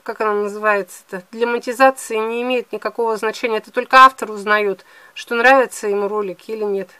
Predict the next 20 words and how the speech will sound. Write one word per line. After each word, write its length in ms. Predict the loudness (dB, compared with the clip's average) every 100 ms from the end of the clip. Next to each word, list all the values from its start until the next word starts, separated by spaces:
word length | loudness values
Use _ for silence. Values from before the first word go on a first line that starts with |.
| _
Ну, 100 | -4
не 160 | -2 0
знаю, 220 | -2 -2
врать 180 | -4 -4
не 80 | -8
буду. 240 | -8 -12 _ _ _ _ _ _ _ _ _ -20 -20 -12
Татьяна 340 | 0 2 4
Суслова: 440 | 2 -4 -6 -2 2
«У 20 |
нас 200 | 2 0
сегодня 300 | -6 -4 -2
ночью, 340 | 0 -2 -6
днем 300 | -6 -2 -2
минус 240 | -2 -4 -8
десять. 560 | -6 -6 -6 -16 -18 _ _ -20 _
Это 220 | -10 -4 -2
после 380 | -2 -4 -10
плюс 380 | -10 -8 -8 -6
восемнадцати 680 | -10 -6 0 0 -2 -8 -10
Екер-, 340 | -6 -6 -6